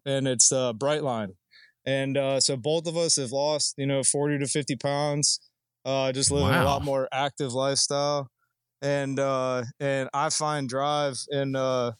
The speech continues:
Speaker 1: you know, just pushing myself every day. And
Speaker 2: Right
Speaker 1: I was
Speaker 2: on.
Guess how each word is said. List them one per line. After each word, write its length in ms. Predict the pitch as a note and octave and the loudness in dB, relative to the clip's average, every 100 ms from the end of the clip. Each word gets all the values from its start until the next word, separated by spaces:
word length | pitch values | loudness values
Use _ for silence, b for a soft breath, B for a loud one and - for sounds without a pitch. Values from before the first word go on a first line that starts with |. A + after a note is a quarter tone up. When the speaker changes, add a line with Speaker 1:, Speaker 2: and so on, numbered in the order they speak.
| _ - | _ -4
Speaker 1:
you 80 | C3+ | 0
know, 140 | C3 | 0
just 240 | B2 - - | 0 -2 0
pushing 240 | D#3 C#3+ | 0 2
myself 460 | C3 - C#3 C3 C3 | 0 0 0 0 -2
every 240 | C3 C3 | -2 -2
day. 320 | C#3 C#3 B2 _ _ _ _ _ - | 0 0 -2 _ _ _ _ _ -10
And 720 | C3+ C#3 C#3 C#3 C#3 C3+ A2 - | -4 -2 0 0 0 -2 -4 -6
Speaker 2:
Right 280 | G#2 C#3 D3+ | -2 0 2
Speaker 1:
I 140 | C#3 | 2
was 180 | - | 2
Speaker 2:
on. 80 | A2+ | 2